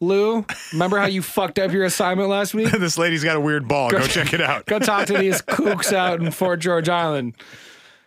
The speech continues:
Speaker 1: Um, and that's what he did. He thought they were full of shit. Lon Enger was his name. Uh, he went out to the house.
Speaker 2: Wait, what was his name?
Speaker 1: Lon Enger.
Speaker 2: I thought it was Lou.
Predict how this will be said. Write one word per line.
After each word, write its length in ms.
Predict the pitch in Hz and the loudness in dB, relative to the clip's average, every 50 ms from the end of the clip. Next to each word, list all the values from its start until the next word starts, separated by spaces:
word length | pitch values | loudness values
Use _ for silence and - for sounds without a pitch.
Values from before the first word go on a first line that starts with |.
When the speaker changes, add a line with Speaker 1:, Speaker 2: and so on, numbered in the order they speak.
| _ _ - | _ _ -2
Speaker 1:
Um, 480 | 170 170 175 175 175 175 170 170 151 - _ _ _ _ _ _ _ - | 0 0 2 2 2 2 0 0 -4 -6 _ _ _ _ _ _ _ -2
and 120 | 185 208 | -2 0
that's 180 | 233 233 - - | 0 0 0 0
what 120 | 220 214 | 0 0
he 60 | 196 180 | 0 0
did. 240 | 170 214 180 151 139 | 0 0 0 0 -2
He 120 | 120 170 | -4 -4
thought 320 | 165 - 202 196 185 170 160 | -2 0 0 0 0 0 0
they 160 | 170 175 170 | 0 0 0
were 140 | 170 160 151 | 0 0 0
full 180 | - 175 156 | 0 0 0
of 80 | 147 127 | 0 -2
shit. 240 | - 156 135 107 107 | -2 -2 -2 -2 -2
Lon 320 | 131 147 143 143 143 139 | 0 0 0 0 0 -2
Enger 500 | 131 135 139 143 123 131 131 127 123 120 | -2 -2 -2 -2 -2 -2 -2 -2 -2 -2
was 200 | 117 123 127 - | -2 -2 -2 -2
his 180 | 123 117 104 110 | -4 -4 -4 -2
name. 480 | 135 135 131 131 131 127 123 120 120 - | -2 0 0 0 0 0 0 -2 -4 -4
Uh, 420 | - 139 131 123 120 117 113 110 120 | -4 -4 -2 -2 -2 -2 -4 -6 -8
he 720 | 120 - - - 170 165 160 160 160 165 165 165 160 156 - - | -12 -10 -8 -6 -4 -4 -4 -2 -2 -2 -2 0 -2 -2 -2 -2
went 260 | 160 165 175 170 - | -2 -2 0 0 0
out 200 | 156 156 156 143 | -2 -2 -2 -2
to 80 | - 151 | -2 -2
the 100 | 147 131 | -2 -2
house. 560 | - - 160 165 165 156 151 - - - - _ _ _ _ _ _ _ _ | -2 -2 0 0 0 0 -2 -2 -4 -6 -10 _ _ _ _ _ _ _ _
Speaker 2:
Wait, 140 | - 98 92 | -4 -4 -2
what 140 | 92 101 131 | -2 0 0
was 140 | 165 190 196 | 0 0 0
his 60 | 190 | -2
name? 260 | 196 208 208 165 - - - _ _ | -2 -2 -2 -4 -6 -10 -14 _ _
Speaker 1:
Lon 540 | - 113 117 120 117 123 131 135 135 135 120 - - | -10 -4 -2 0 0 0 0 0 0 -2 -4 -6 -6
Enger. 480 | 135 127 139 147 143 165 180 196 202 | -4 -4 -2 -2 -2 -2 -4 -4 -4
Speaker 2:
I 60 | - 139 | -4 -4
thought 160 | - 190 135 | -2 -2 -2
it 40 | 113 | -2
was 160 | 98 87 90 | -2 -2 -2
Lou. 300 | 107 127 143 123 104 | -2 0 0 0 -2